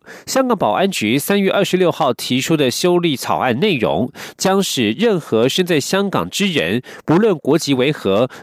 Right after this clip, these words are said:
都有被送到中国大陆接受刑事调查及审判的可能。此举已经引发国际间对于在港人员人权是否可获得保障的疑虑，希望港府能够广纳外界意见，重新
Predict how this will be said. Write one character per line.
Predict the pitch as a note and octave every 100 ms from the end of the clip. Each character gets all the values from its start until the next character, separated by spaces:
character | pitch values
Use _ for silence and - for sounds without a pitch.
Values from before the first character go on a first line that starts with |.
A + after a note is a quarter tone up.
| -
都 | A3
有 | G3
被 | A#2+ D3+
送 | - E3
到 | D3
中 | B2 G#3+ F3+
国 | F3+
大 | E3+
陆 | D#3 A#2+
接 | F3
受 | E3+ D#3
刑 | A#2 - A#2 D3+
事 | -
调 | D3+ F#3
查 | C#3 G2+ G2+
及 | A#2+ B2+
审 | - E2+ D#2+
判 | D3 B2+
的 | G#2
可 | - F#2
能。 | C#2+ D2+ C3 - - - -
此 | - - F#3
举 | F3 C3
已 | A#2
经 | G#2+ D#3
引 | G#2+ G#2
发 | A#2+ C#3+
国 | D3 B2 B2+
际 | C#3+
间 | - D3 D3 C#3+ - -
对 | F3+
于 | B2+ C3 C#3+ -
在 | G#3 D3+
港 | A2+ F#2+
人 | A#2
员 | D#3 C3 C3+
人 | B2 D3+
权 | F#3+ - G#2
是 | C#3+ - E3
否 | A#2
可 | - - F#2
获 | - C#3
得 | A#2+
保 | - E2+ C#2+
障 | - B2+
的 | F#2+ -
疑 | F#2+
虑， | G2+ F#3 - _ - - -
希 | - -
望 | F#3 C#3+
港 | C3 F#3
府 | - B2+ F#2+
能 | B2+
够 | D#3+
广 | - F#2+ D#2+
纳 | C#3 A#2+
外 | - D#3
界 | - C3+
意 | G3 F3
见， | - D#3+ F#2+ - -
重 | - A#2+ C3+
新 | - F3+